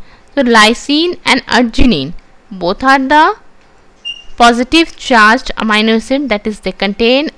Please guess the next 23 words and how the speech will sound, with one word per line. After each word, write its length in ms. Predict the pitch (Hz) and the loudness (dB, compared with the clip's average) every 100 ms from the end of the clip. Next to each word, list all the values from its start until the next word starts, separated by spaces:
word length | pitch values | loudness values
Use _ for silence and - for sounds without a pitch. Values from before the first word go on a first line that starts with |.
| - - | -10 -4
amino 580 | 226 220 247 320 359 - | 0 0 2 2 0 -2
group 300 | 160 - - - - _ | -8 -8 -18 -20 -20 _
in 220 | 214 240 254 | -2 0 2
their 180 | 320 | 0
side 400 | 320 240 170 180 | 0 0 0 -2
chain। 260 | - 85 180 - | -6 -8 -8 -10
Okay, 180 | - 277 | -8 -2
N 160 | 214 247 | 0 0
H 140 | 285 | -2
three 200 | - 320 | -2 -2
group 240 | 262 277 285 | 0 -4 -4
is 140 | 262 | -4
present 460 | - 214 214 240 - - - - - | -2 0 0 -2 -4 -16 -18 -20 -8
in 140 | 220 | -2
their 240 | 220 233 339 453 | 2 4 2 0
side 420 | - - 220 175 - | -10 -2 0 -2 -4
chains 320 | - 160 - - | -10 -10 -12 -6
and 200 | 220 247 | -4 -2
proline 400 | 262 262 285 302 | 0 0 0 -2
contain 440 | 302 277 294 294 | -2 -2 -2 -2
the 180 | 294 370 - - - - - | 0 -4 -6 -20 -20 -20 -4
amino 520 | 247 254 269 277 302 | 2 4 4 4 2
group। 300 | 160 160 - | -2 -10 -14